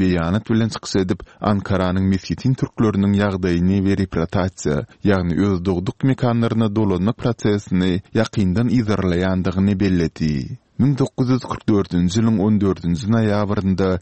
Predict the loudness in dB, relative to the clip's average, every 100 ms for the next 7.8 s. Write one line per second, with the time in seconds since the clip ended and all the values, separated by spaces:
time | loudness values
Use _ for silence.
0 | -6 -2 0 0 -2 -2 -4 -4 -4 -4
1 | -2 -2 -4 -4 -2 0 0 0 0 0
2 | 0 0 2 2 2 2 2 0 -2 -2
3 | -2 0 -4 0 0 0 -2 0 2 0
4 | 0 0 0 2 2 2 0 0 0 2
5 | 2 2 2 2 2 2 0 -2 0 0
6 | 2 0 0 -2 0 2 2 0 0 0
7 | 0 0 0 2 0 0 0